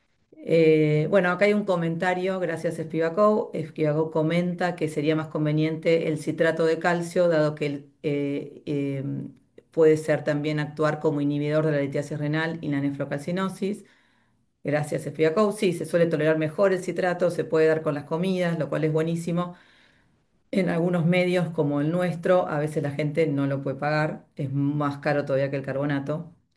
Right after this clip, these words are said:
Entonces, a veces, bueno, uno hace un balance. Eh,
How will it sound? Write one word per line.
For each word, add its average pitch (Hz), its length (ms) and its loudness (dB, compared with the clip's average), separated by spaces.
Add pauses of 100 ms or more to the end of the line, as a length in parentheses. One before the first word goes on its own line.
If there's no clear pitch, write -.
(200)
Entonces, 139 360 -6
a 135 80 -4
veces, 139 500 -6 (100)
bueno, 143 240 -8
uno 143 160 -2
hace 143 200 -4
un 139 140 -4
balance. 135 600 -6 (1200)
Eh, 151 1000 2